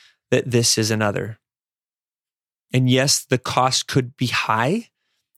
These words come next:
for standing up for it, but what we give up by refusing to be disciples of Christ and stand up for truth in this instance is far greater than what we sacrifice in the short term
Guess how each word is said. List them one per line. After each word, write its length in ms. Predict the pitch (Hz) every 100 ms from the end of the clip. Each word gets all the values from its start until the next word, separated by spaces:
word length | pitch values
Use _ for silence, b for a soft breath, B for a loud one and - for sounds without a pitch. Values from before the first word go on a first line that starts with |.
| -
for 100 | 127
standing 420 | - 127 127 123
up 120 | 131
for 260 | - 147 156
it, 120 | -
but 240 | 120 - -
what 320 | 123 160 175
we 140 | 180
give 220 | 139 143
up 280 | 139 107 - - _ _ _ _ _ _
by 140 | 123 120
refusing 760 | 120 120 - 156 170 127 117
to 120 | 113
be 100 | 123
disciples 480 | 120 - 120 120 110
of 100 | 107
Christ 360 | - 123 120 -
and 100 | 107
stand 400 | - 135 135 131
up 160 | 123
for 160 | - 151
truth 400 | - 147 135 -
in 140 | 113
this 220 | 120 135 -
instance 720 | 139 135 - 104 - - - b b b b -
is 180 | 131 -
far 240 | 147 160
greater 420 | 143 160 120 113
than 160 | 113 117
what 120 | 107
we 60 | 107
sacrifice 680 | - 113 - 110 107 110 -
in 60 |
the 60 | 110
short 300 | - 110 -
term 340 | - 101 107